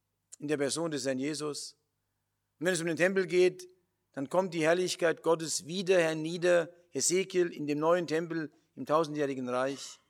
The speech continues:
Aber das tausendjährige Reich geht vorüber. Und jetzt haben wir die Erfüllung des ewigen Gedanken Gottes, bei Menschen zu wohnen. Und jetzt wird das nicht mehr gestört. Deshalb der Ausdruck Hütte.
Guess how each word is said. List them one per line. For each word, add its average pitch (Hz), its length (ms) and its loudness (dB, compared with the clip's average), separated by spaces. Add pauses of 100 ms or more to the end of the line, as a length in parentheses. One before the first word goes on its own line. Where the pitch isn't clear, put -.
(600)
Aber 165 100 -2
das 180 140 8
tausendjährige 175 420 4
Reich 165 220 2
geht 170 160 -4
vorüber. 156 500 -8 (1000)
Und 175 180 -2
jetzt 247 300 8
haben 147 320 4
wir - 320 -12 (720)
die 185 100 4
Erfüllung 311 880 8 (720)
des - 280 0
ewigen 269 560 8
Gedanken 196 540 8
Gottes, 196 380 6
bei 156 120 4
Menschen 165 360 0
zu 147 160 -6
wohnen. 156 440 0 (140)
Und 226 220 2
jetzt 269 340 8
wird 247 140 4
das 220 260 8 (140)
nicht - 260 2
mehr 156 140 0
gestört. 113 520 -8 (920)
Deshalb 214 180 8
der 165 140 6
Ausdruck 160 320 2
Hütte. 135 340 -6